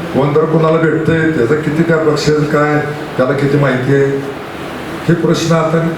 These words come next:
अं, वेगळ्या पद्धतीनं आपल्याला आता ते उतरवून जुन्या काळात परत जावं लागणार आहे आपल्याला. खरं मी एन एस वाय मध्ये काम केलं, विद्यार्थी संघटनेचं मी अध्यक्ष होतो जिल्ह्याचा, एन एस वायचा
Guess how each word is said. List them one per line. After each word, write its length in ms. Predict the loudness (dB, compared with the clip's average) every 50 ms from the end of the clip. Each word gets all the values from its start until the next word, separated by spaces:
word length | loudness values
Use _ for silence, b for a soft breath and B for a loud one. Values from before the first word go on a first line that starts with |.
| -4 -2
अं, 500 | 0 2 2 2 2 2 2 0 -2 -2 -4 -6 -6 -8 -8 -8 -8 -10 -10 -10 -10 -6 0 2 2
वेगळ्या 280 | 4 4 4 2 2
पद्धतीनं 520 | 2 0 0 0 2 2 2 2 2 2 2
आपल्याला 380 | 0 0 0 0 2 2 2
आता 100 | 0 0
ते 240 | 0 0 2 2 2
उतरवून 420 | 2 2 2 4 4 4 2 2
जुन्या 220 | 2 2 2 2 2
काळात 260 | 2 0 0 0 0
परत 360 | 0 0 0 0 0 0 2
जावं 300 | 0 0 2 2 2 2
लागणार 320 | 2 2 2 2 2 0 0
आहे 20 |
आपल्याला. 560 | 0 -2 -4 -4 -6 -6 -6 -6 -6 -8 -8 -8 -8 -8 -6 -2
खरं 160 | 0 2 2 4
मी 140 | 4 4 4 4 2 2 2 0 0 -2 -4 -6 -8 -8 -2 0 2 2
एन 140 | 2 2 2
एस 140 | 0 2 2
वाय 120 | 2 2
मध्ये 340 | 2 2 2 2 2 2 2
काम 220 | 0 0 0 -2 0
केलं, 300 | 2 2 2 4 4 2
विद्यार्थी 360 | 2 2 2 2 2 0 2
संघटनेचं 720 | 2 2 2 2 2 0 2 0 0 0 2 2 2 2
मी 80 | 2
अध्यक्ष 360 | 2 2 2 2 2 2 2 2
होतो 200 | 2 2 2 2
जिल्ह्याचा, 360 | 2 2 2 2 2 4 4
एन 220 | 4 4 4 2
एस 80 | 2 2
वायचा 340 | 0 0 0 0 -2 -2